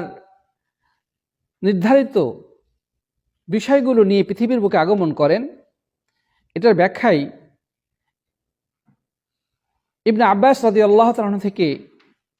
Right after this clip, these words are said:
যেটি বর্ণিত হয়েছে সেটি হলো, তিনি বলেছেন যে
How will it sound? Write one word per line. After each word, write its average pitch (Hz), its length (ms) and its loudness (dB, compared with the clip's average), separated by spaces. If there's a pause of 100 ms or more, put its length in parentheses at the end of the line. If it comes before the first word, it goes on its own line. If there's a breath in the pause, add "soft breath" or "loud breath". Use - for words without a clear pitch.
(320)
যেটি 185 240 -2
বর্ণিত 208 380 0
হয়েছে 196 460 0
সেটি 202 260 -4
হলো, 180 440 -2 (960)
তিনি 190 140 2
বলেছেন 233 480 0 (1800)
যে 160 480 0